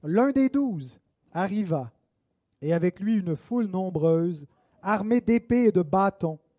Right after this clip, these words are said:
envoyés par les principaux sacrificateurs et par les anciens du peuple. Celui qui le livrait leur avait donné ce signe : « Celui à qui je donnerai un baiser, c'est lui,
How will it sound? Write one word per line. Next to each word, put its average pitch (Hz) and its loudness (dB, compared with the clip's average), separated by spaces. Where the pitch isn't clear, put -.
envoyés 254 4
par 190 2
les 185 2
principaux 202 -2
sacrificateurs 196 -2
et 170 -4
par 165 -6
les 156 -4
anciens 170 -6
du 147 -16
peuple. - -16
Celui 285 4
qui 240 0
le 214 8
livrait 220 2
leur 185 2
avait 233 6
donné 233 4
ce 202 -2
signe : « 180 -4
Celui 196 2
à 180 4
qui 226 -4
je 170 -2
donnerai 220 2
un 180 2
baiser, 202 2
c'est 240 0
lui, 254 0